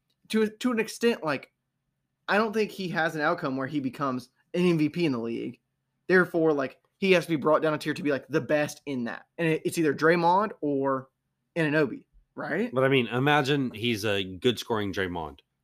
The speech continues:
Speaker 2: and he has shooters in VanVleet, Gary Trent. I mean, O G, I think he shot actually, like,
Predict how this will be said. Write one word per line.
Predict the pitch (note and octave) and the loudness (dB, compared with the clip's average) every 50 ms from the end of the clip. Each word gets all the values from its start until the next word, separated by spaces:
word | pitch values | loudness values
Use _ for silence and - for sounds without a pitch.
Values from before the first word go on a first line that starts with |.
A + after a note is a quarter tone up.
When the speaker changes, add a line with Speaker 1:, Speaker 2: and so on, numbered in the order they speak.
| _ - | _ -2
Speaker 2:
and | A2 A2 A2 G2+ G2 F#2 - | 0 0 0 0 -4 -6 -6
he | - - B2 G#2 | -2 0 0 2
has | G#2+ G#2+ G#2 G2+ F#2+ F2 - - - _ _ _ _ _ _ | 4 2 2 2 0 -4 -8 -16 -18 _ _ _ _ _ _
shooters | - - - C#3 C3+ A2+ B2 A#2+ G2 F#2+ | -10 -6 -2 0 2 2 2 0 0 0
in | A2+ G#2+ G2 G2 F#2+ - _ _ - | -2 -2 -2 -4 -6 -10 _ _ -2
VanVleet, | F#2+ A#2+ A#2 A2 G2 G#2+ A#2+ A#2+ A2+ A#2 - G#2+ | 0 2 2 0 0 0 0 0 0 -2 -4 -4
Gary | A2 A2 G#2+ G#2+ | -4 -2 -2 -2
Trent. | G2+ - - G#2+ G2 G2 F#2+ F#2+ - _ _ _ _ _ _ _ _ _ _ | -4 -4 -4 -2 -2 -2 -2 -4 -6 _ _ _ _ _ _ _ _ _ _
I | G2 | -8
mean, | F#2+ F2+ F2 D#2+ _ _ _ _ _ _ | -8 -8 -8 -12 _ _ _ _ _ _
O | - G#2+ A#2 | -10 -8 -8
G, | G#2+ G2 G#2 A2 G#2+ G2+ - - - - | -8 -6 -6 -6 -6 -6 -8 -14 -18 -18
I | - - | -18 -16
think | - D#3+ E3 - | -14 -14 -14 -14
he | - E3+ | -14 -12
shot | E3 - - F#2+ D2 - | -12 -10 -10 -10 -10 -10
actually, | E2+ F#2 - - - E2+ D#2 | -12 -12 -12 -12 -12 -12 -12
like, | D#2+ D2+ - | -12 -12 -14